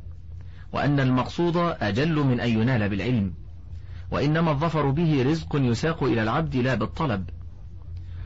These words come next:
فسد عليهم باب النجاة الذي هو طلب العلم، فصاروا يبغضون اسم العلم كما يبغض الرافضي اسم أبي بكر وعمر، ويقولون: "العلم حجاب، والعلماء محجوبون عن المقصود بالعلم"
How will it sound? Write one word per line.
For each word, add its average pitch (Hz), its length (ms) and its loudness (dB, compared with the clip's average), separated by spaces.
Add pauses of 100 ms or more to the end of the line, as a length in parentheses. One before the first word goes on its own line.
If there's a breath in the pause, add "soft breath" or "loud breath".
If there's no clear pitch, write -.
فسد 156 340 -2
عليهم 151 440 2
باب 160 180 2
النجاة 135 560 0
الذي 120 320 2
هو 123 160 2
طلب 131 360 0
العلم، 104 460 2 (840 loud breath)
فصاروا 143 680 2
يبغضون 139 520 2
اسم 123 240 0
العلم 160 420 2 (320 loud breath)
كما 135 320 2
يبغض 143 540 2
الرافضي 127 720 2
اسم 131 200 0
أبي 113 300 2
بكر 110 360 0
وعمر، 101 380 0 (1160 loud breath)
ويقولون: 131 680 2
"العلم 117 420 2
حجاب، 117 440 0 (760)
والعلماء 110 560 2
محجوبون 107 520 2
عن 117 200 2
المقصود 104 460 0
بالعلم" 135 540 2